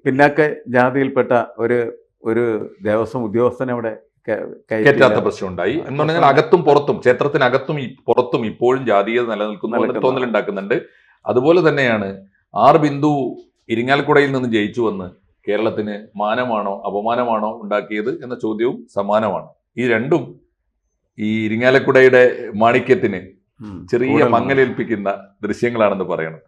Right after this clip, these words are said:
Speaker 2: നമുക്ക്, ഏഹ്, മറ്റെന്തെങ്കിലും ഇരിങ്ങാലക്കുടയോട് ചേർത്ത് പറയാൻ?
Speaker 1: അല്ല, അവിടെ നമ്മള് കണ്ട ഒരു കാര്യം എന്താണെന്ന് വെച്ചാല്, അതിങ്ങനെ വരുന്ന, ഞാൻ, എനിക്ക് മനസ്സിലാക്കാൻ പറ്റാത്തൊരു കാര്യം ഇതായിരുന്നു, ഈ ഉണ്ണിയാടൻ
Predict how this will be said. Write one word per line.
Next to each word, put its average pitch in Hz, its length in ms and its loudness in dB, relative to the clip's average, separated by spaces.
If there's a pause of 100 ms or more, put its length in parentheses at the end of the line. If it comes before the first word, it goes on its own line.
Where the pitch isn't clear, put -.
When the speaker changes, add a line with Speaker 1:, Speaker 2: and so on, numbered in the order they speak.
(280)
Speaker 2:
നമുക്ക്, 135 600 2 (300)
ഏഹ്, 104 520 -6 (400)
മറ്റെന്തെങ്കിലും 131 680 0 (140)
ഇരിങ്ങാലക്കുടയോട് 120 680 0
ചേർത്ത് 117 240 -2
പറയാൻ? 117 400 0 (160)
Speaker 1:
അല്ല, 135 140 4
അവിടെ 135 520 6
നമ്മള് 151 400 -4 (340)
കണ്ട 139 200 2
ഒരു 151 360 2
കാര്യം 151 200 2
എന്താണെന്ന് 147 260 -4
വെച്ചാല്, 131 340 -4 (540)
അതിങ്ങനെ 139 480 0 (160)
വരുന്ന, 139 240 -2
ഞാൻ, 127 460 -2
എനിക്ക് 123 200 -6
മനസ്സിലാക്കാൻ 139 540 -4
പറ്റാത്തൊരു 143 420 -4
കാര്യം 139 260 -2
ഇതായിരുന്നു, 131 460 -6
ഈ 120 180 -10
ഉണ്ണിയാടൻ 127 460 -2